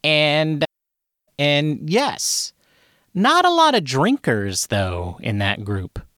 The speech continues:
But nonetheless, today, Matthew, as you mentioned, yeah, Thanksgiving is coming up. And so I, today, am presenting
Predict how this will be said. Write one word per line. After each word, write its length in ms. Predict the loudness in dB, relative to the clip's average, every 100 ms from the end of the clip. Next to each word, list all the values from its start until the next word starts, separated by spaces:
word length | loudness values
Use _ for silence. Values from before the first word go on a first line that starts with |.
| _ _ _
But 220 | 0 0 4
nonetheless, 640 | 4 4 4 4 2 -2
today, 440 | -4 2 4 4
Matthew, 380 | 2 2 2 2
as 320 | 2 2 0
you 80 | 0
mentioned, 640 | 2 0 0 0 0 -2 0
yeah, 200 | 0 0
Thanksgiving 420 | 0 -2 -2 -2
is 80 | -2
coming 240 | -2 -2
up. 220 | -2 -6 _ _ _ _ _ _ _ _ _ _ _ 0
And 340 | 0 2 0
so 840 | -2 0 2 2 2 2 2 -2 -6 _
I, 520 | -2 0 2 2 0 -2
today, 560 | -4 -2 -4 -4 -6 -14 _ _ -4
am 160 | -2 -2
presenting 920 | -2 0 2 2 0 -4 -6 -6